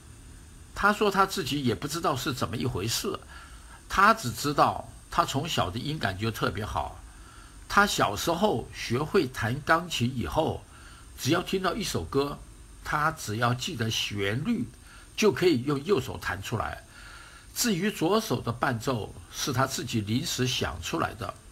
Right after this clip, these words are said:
一般的流行歌曲当然可以如此做，古典音乐如此做，当然是不合法的。所以他只敢在外行人面前弹奏古典钢琴曲。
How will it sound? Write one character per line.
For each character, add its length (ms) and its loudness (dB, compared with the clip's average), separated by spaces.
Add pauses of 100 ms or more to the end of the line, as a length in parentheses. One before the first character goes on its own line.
(920)
一 100 4
般 220 6
的 100 6
流 160 4
行 180 -2
歌 140 4
曲 180 0
当 240 0
然 140 0
可 140 0
以 140 0
如 280 0
此 220 -2
做， 400 0 (420)
古 300 2
典 180 0 (100)
音 160 2
乐 180 4
如 220 -2
此 240 -2
做， 540 -2 (220)
当 320 2
然 180 0
是 160 -4
不 180 -4
合 160 -4
法 300 -4
的。 100 -8 (920)
所 220 6
以 100 0
他 180 0
只 220 -2
敢 180 2
在 180 0
外 360 2
行 320 0
人 140 0
面 340 0
前 320 -2
弹 240 -2
奏 180 4
古 220 0
典 260 -2 (300)
钢 240 2
琴 260 -4
曲。 280 -6